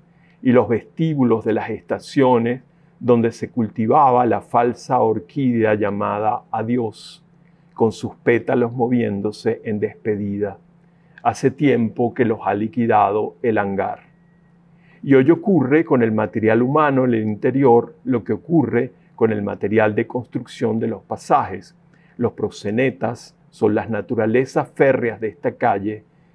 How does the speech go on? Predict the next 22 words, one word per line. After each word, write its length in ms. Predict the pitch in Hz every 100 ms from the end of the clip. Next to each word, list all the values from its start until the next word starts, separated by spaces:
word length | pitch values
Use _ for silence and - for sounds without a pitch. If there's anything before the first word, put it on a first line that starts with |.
| _
y 100 | 127
sus 180 | - 117
frágiles 640 | - 117 117 117 120 120 -
cristales, 840 | 120 110 _ 117 98 98 104 - _ _ _
las 160 | 117 -
prostitutas. 1120 | - 98 - 101 - 107 101 107 - - _ _ _ _ _ _ _
Fue 400 | - 139 139 170
este 520 | 160 - - 170 -
el 100 | 127
último 420 | 127 127 147 139
asilo 500 | 123 - - 175 160
de 80 | 117
aquellas 440 | 110 - 110 117 123
maravillas 800 | 120 117 113 135 120 123 131 _ _ _
que 140 | - 113
vieron 340 | 127 143 151
la 100 | 139
luz 400 | 135 165 143 -
en 120 | 123
las 140 | 117 104
exposiciones 760 | 98 110 101 95 - 107 113
universales, 880 | 117 117 110 107 - 160 123 135 -